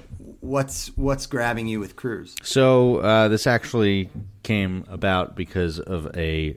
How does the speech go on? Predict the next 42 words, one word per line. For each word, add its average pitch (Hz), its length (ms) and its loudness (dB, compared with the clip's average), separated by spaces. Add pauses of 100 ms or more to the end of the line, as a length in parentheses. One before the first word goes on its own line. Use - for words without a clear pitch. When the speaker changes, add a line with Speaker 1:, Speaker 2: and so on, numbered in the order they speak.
Speaker 2:
Rob 92 320 2
Silver 107 360 0
tweet. - 360 -2 (500)
Um, 82 520 -2 (520)
he 87 120 -8
just 80 240 -8
put 90 100 -2
out 80 180 -2
a 73 40 -8
tweet, 80 340 -6
"A 78 140 -8
player 120 240 0
who 120 100 4
isn't 107 200 0
drafted 98 360 0
in 92 60 0
any 92 120 0
of 90 60 -2
my 87 80 0
drafts 85 360 -2
this - 160 -12
weekend, 85 240 -6
but 78 80 -6
will 71 100 -4
be 85 160 -6
on 82 80 -4
my 78 100 -6
fantasy 78 440 -10
team 78 220 -10
in 71 60 -10
two, - 200 -14
uh, 92 40 -8
b-, 87 160 -6 (140)
be 95 160 0
on 87 180 -2
every 110 220 0
team 101 220 -2
in 90 60 -4
two - 180 -8
weeks, 80 340 -8 (420)
and 82 160 -4
that's 82 300 -6